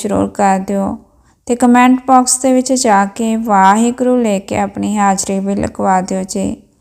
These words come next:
ਆਓ ਸਾਧ ਸੰਗਤ ਜੀ, ਅੱਜ ਦੀ ਵੀਡੀਓ ਨੂੰ ਸ਼ੁਰੂ ਕਰਦੇ ਹਾਂ। ਕਹਿੰਦੇ, ਇੱਕ ਵਾਰ ਇੱਕ ਨਗਰ ਦੇ ਵਿੱਚ ਇੱਕ ਦਿਹਾੜੀਆ ਰਿਹਾ ਕਰਦਾ ਸੀ।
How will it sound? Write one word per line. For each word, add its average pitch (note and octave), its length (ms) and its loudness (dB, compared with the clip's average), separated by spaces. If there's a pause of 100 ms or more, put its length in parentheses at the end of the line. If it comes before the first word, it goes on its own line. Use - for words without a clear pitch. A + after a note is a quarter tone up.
(600)
ਆਓ A3 200 8
ਸਾਧ B3 260 2
ਸੰਗਤ A#3 420 -2
ਜੀ, A#3+ 220 -4 (200)
ਅੱਜ G3 140 0
ਦੀ A#3 180 0
ਵੀਡੀਓ G#3 380 0
ਨੂੰ G#3 160 -2
ਸ਼ੁਰੂ G#3 300 -4
ਕਰਦੇ G3 440 -2
ਹਾਂ। G#3 300 -4 (420)
ਕਹਿੰਦੇ, B3 300 0
ਇੱਕ A#3 360 -2
ਵਾਰ G#3 460 4 (140)
ਇੱਕ A3+ 220 -4
ਨਗਰ A3 420 0
ਦੇ A3+ 180 -2
ਵਿੱਚ G#3 320 -4 (720)
ਇੱਕ A3 200 0
ਦਿਹਾੜੀਆ G#3+ 720 2
ਰਿਹਾ G#3 280 0
ਕਰਦਾ G3 480 -2
ਸੀ। - 400 -6